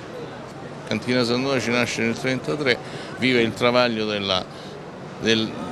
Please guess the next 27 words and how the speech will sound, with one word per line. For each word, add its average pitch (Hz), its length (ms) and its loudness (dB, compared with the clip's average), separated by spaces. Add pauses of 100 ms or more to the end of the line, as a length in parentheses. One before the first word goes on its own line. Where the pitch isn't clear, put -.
(400)
bellico 123 720 4
e 110 80 2
quindi 123 340 2
la 117 120 6
ricostruzione 120 760 2
dell'Italia 123 540 4
e 113 60 -6
così 143 340 -2
via, 143 380 2 (100)
no? 156 220 -2 (260)
Dura 175 280 4
nel 170 260 -2
tempo, 104 500 -2 (500)
dura 143 240 4
nel 143 260 2
tempo 160 440 2
al, 107 120 6 (400)
al 101 200 2
di 101 160 -6
là 139 140 4
di 107 120 2
quella 113 300 0
che 101 140 -2
può 104 140 -2
essere 110 340 0
stata 127 340 0
l'attenzione, 107 920 -2